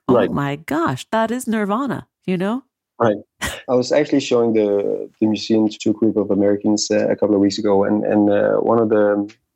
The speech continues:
Speaker 2: the ladies there said, you know, "You can't be in this room without smiling." You know, every Post-it I see, I get why that person wrote that. You know, it's,
Speaker 1: Yeah.
Speaker 2: it's, it's really relatable,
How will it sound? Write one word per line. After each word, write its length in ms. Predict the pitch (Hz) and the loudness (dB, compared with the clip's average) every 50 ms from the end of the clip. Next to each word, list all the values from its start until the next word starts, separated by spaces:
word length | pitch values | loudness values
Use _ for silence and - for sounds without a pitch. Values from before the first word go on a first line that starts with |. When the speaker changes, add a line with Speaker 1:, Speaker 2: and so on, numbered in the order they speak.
| _ _ _ - | _ _ _ 0
Speaker 2:
the 100 | 110 98 | 2 2
ladies 340 | 101 107 113 113 110 107 - | 4 4 4 2 2 0 0
there 220 | 107 104 104 104 | 0 0 0 0
said, 280 | 101 - 101 98 95 - - | 0 0 0 0 0 -2 -4
you 60 | 113 | -2
know, 180 | 104 101 98 98 - - - - - _ _ _ _ _ - | -2 -2 -2 -4 -8 -20 -20 -20 -20 _ _ _ _ _ -2
"You 160 | - 123 117 | 0 0 0
can't 420 | - - - 165 - - - - - - | -2 -4 -4 -4 -4 -4 -6 -10 -4 0
be 240 | 123 120 120 120 - | 2 2 2 2 0
in 120 | - 110 | 0 0
this 240 | 101 107 104 - - 110 | 0 0 -2 -2 0 0
room 420 | 107 110 120 131 139 151 160 - _ _ _ _ - | 2 2 2 2 2 0 -2 -6 _ _ _ _ -4
without 380 | 110 101 - 92 92 90 - | -2 0 0 0 0 -2 -4
smiling." 460 | - - 90 76 73 73 76 76 - - _ _ _ - | -6 -6 -4 -2 -2 -4 -4 -8 -10 -14 _ _ _ -2
You 100 | 151 180 | -2 0
know, 220 | - - 143 131 - - | 0 2 2 2 2 2
every 360 | 180 156 151 156 160 156 156 - | 0 0 2 4 2 2 2 0
Post-it 560 | - - - 123 117 113 - - 113 104 - - | -2 -4 -2 -2 -2 -2 -2 -4 -4 -4 -2 -2
I 140 | 101 101 104 | -2 -2 -2
see, 400 | - - - 117 123 127 135 135 - 120 | -2 -2 -2 0 2 2 2 0 -2 -2
I 180 | 110 107 101 - _ - | -4 -4 -4 -6 _ -2
get 280 | - 120 120 120 - | 0 2 2 0 -2
why 440 | 110 101 95 98 95 95 98 101 101 | -6 -4 -2 -2 0 0 0 0 0
that 280 | 98 - 85 90 - _ | 2 0 0 0 -2 _
person 460 | - 107 104 98 98 - 95 95 87 | -2 0 0 0 -2 -2 -4 -4 0
wrote 420 | 82 95 95 95 - - - - - _ _ _ _ | 2 2 2 2 0 -4 -12 -16 -18 _ _ _ _
that. 280 | - - - - - - - - - | -2 -2 -2 -4 -8 -14 -10 -4 -2
You 100 | 117 107 | -2 0
know, 100 | 101 104 | 0 0
it's, 340 | 110 104 - - - - _ _ _ _ | 0 0 -2 -4 -8 -12 _ _ _ _
Speaker 1:
Yeah. 160 | - 165 147 - _ - | -4 -4 -4 -4 _ 0
Speaker 2:
it's, 260 | 113 113 98 - - - | 0 0 0 -2 -2 0
it's 160 | 117 107 95 104 | 0 2 2 2
really 300 | 101 110 123 123 131 127 | 4 4 4 6 4 4
relatable, 800 | 107 113 101 98 98 101 117 117 120 120 135 160 196 202 - | 4 2 2 2 2 2 2 2 2 0 0 0 0 -2 -6